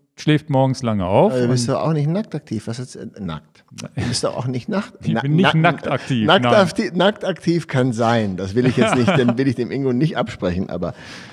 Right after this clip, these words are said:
Speaker 2: du bist doch, äh, gar nicht nacht-, nachtaktiv.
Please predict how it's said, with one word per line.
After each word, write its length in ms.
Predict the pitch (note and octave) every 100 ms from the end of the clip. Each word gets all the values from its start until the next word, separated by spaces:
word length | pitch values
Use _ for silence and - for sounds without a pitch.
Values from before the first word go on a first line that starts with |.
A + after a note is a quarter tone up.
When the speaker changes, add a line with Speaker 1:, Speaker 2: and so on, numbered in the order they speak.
| -
Speaker 2:
du 100 | A#2+
bist 240 | A2+ C3+ -
doch, 300 | G2 - -
äh, 300 | F2+ E2 D#2+ F2+ _ - -
gar 180 | - D#2+
nicht 180 | C3+ D#3+
nacht-, 340 | F#3+ - _
nachtaktiv. 760 | F2+ F#2 - - - F#2+ - -